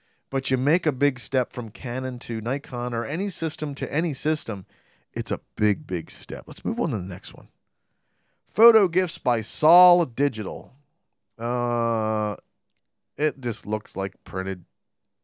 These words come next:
I'm not gonna say junk because it's probably not junk. They sell, um, uh, mugs, puzzles, metal boxes, photo plaques, photo bricks, and more. It looks good.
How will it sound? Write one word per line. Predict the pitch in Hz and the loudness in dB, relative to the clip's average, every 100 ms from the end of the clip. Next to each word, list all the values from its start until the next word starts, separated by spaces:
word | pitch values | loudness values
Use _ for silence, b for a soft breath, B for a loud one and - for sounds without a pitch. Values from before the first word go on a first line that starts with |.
| _ _ _ _ _ | _ _ _ _ _
I'm | 165 | -6
not | 160 | -4
gonna | 135 | -2
say | 110 110 | -2 -4
junk | 95 95 117 107 - | -4 0 0 0 -4
because | - 110 110 | -8 -8 -8
it's | |
probably | - 135 160 127 110 | -4 -2 0 -2 -4
not | 101 95 - | -4 -6 -10
junk. | 98 95 104 - _ _ _ _ _ _ - | -6 -4 -4 -10 _ _ _ _ _ _ -6
They | 127 120 | -4 -2
sell, | - 123 120 113 110 | 0 2 4 4 2
um, | 104 101 101 101 | 2 0 -4 -4
uh, | 95 92 92 95 | -2 -2 -4 -6
mugs, | 104 139 151 131 | 4 6 6 4
puzzles, | - - 147 135 139 113 | -10 0 2 2 -2 -2
metal | 117 139 127 | 0 2 4
boxes, | 120 117 - 113 | 4 2 0 -10
photo | - 139 147 | -2 2 2
plaques, | 127 120 113 - | 2 0 0 -2
photo | 135 139 135 | 0 2 2
bricks, | 117 110 123 117 - | 0 0 0 0 -10
and | - 110 110 | -8 -8 -6
more. | 135 151 147 139 b b b b - | -2 2 4 2 b b b b 0
It | 165 165 | 2 2
looks | 160 180 202 - | 4 4 4 -2
good. | - 151 175 220 | 0 2 4 2